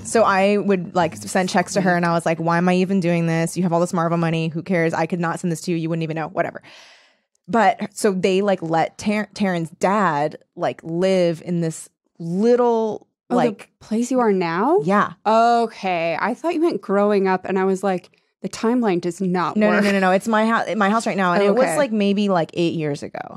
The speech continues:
Speaker 2: Okay.
Speaker 1: Um, and the, the studio down there is not
Speaker 2: It's, like, nothing.
Speaker 1: great. No, it's, like, behind the garage. Anyway, w-, so they were like, "You gotta leave." He, they kicked him out. He left,
Speaker 2: <laughs>
Speaker 1: like, very, um,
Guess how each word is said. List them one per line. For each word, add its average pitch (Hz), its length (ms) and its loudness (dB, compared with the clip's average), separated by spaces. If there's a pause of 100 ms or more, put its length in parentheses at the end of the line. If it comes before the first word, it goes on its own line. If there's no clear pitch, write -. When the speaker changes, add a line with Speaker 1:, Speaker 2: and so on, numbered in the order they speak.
Speaker 2:
Okay. 190 500 -4 (260)
Speaker 1:
Um, 190 300 0
and 202 380 0
the, 196 260 2 (1000)
the 208 280 0 (480)
studio 277 400 0
down 175 160 0
there 160 140 0
is 151 140 -4
not 160 440 0 (140)
Speaker 2:
It's, 214 120 -10
like, 220 120 -2
nothing. 202 480 -2
Speaker 1:
great. 175 400 0 (360)
No, 185 400 0
it's, 202 220 -2
like, 196 160 2
behind 180 400 0
the 180 60 0
garage. 156 320 -4
Anyway, 185 360 0 (640)
w-, 208 220 -4
so 214 240 2
they 208 380 0 (120)
were 196 200 2
like, 156 280 -2 (240)
"You 180 160 -2
gotta 175 220 2
leave." 156 260 -2
He, 185 340 -2
they 170 140 -2
kicked 185 220 -4
him 175 80 -4
out. 139 280 -4
He 180 340 -4
left, 170 360 2
Speaker 2:
<laughs> - 0 -
Speaker 1:
like, 175 180 0
very, 185 480 0
um, 156 480 -4